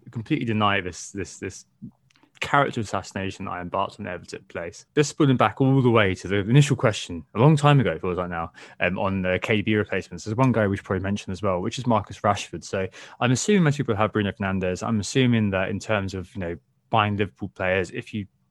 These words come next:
don't, if, if you're interested in Salah or Mane, the last few weeks, mm, who knows? Um, if you're interested in a player like Grealish, I'm assuming that those kind of moves do look like they're pretty obvious. So we're kind of going for the sort of person who's got those players. What do I do next? Um,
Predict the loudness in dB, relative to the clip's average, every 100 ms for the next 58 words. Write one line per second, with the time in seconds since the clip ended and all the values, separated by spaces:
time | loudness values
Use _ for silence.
0 | -4 -4 -2 -10 -12 -8 -4 -2 0 -2
1 | -2 -6 -6 -4 -2 0 -2 0 0 0
2 | -2 -6 -12 -14 -14 -12 -10 -10 -8 -6
3 | -4 -6 -8 -6 -6 -8 -8 -4 -2 -2
4 | -4 -4 -6 -12 -20 -6 -2 -2 0 2
5 | 2 2 -4 -4 -4 -4 -2 0 0 0
6 | 2 2 2 0 -4 -6 -6 -2 0 0
7 | -4 -6 -6 -6 -8 -8 -4 -6 -6 -4
8 | -2 -2 -8 _ _ _ _ _ -6 -4
9 | -4 -6 -12 -6 -6 -6 -8 -6 -6 -4
10 | -2 -2 -4 -4 -8 -8 -8 -10 -2 -2
11 | 0 -4 -6 -10 -8 -10 -10 -4 0 0
12 | -2 -6 -2 0 -2 -4 -4 -2 -2 -4
13 | -4 -6 -6 -6 -8 -18 -20 -20 -12 -4
14 | -4 -4